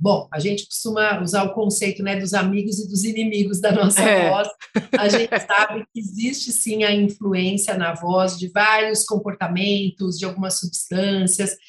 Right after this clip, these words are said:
Speaker 1: Então, assim, o que que é legal a gente destacar? Primeiro, assim, grandes amigos, né, da nossa produção de fala. Hidratação, fundamental, fizemos referência,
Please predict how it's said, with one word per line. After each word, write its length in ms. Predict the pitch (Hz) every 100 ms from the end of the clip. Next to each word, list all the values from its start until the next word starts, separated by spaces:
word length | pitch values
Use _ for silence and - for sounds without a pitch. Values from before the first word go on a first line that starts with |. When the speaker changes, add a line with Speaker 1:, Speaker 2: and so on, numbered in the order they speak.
| - -
Speaker 1:
Então, 160 | 240
assim, 260 | 269 - 147
o 40 |
que 100 | 202
que 80 | 214
é 40 |
legal 280 | 208 202 202
a 60 | 196
gente 260 | 196 190
destacar? 520 | 180 - 196 190 131 - _ -
Primeiro, 320 | 202 240 277
assim, 320 | 277 - 156
grandes 480 | 170 214 247 226 220
amigos, 580 | 226 214 185 156 147 151
né, 220 | 185 214
da 140 | 202
nossa 340 | 190 185 - 185
produção 640 | - 208 202 196 - 196
de 120 | 190 202
fala. 340 | - 135 - - _ _
Hidratação, 880 | 180 208 226 247 233 - 196 196 - _ _ -
fundamental, 880 | 202 233 220 208 190 175 170 185 202
fizemos 380 | 214 185 190 185
referência, 920 | 180 - 175 170 202 208 202 208 208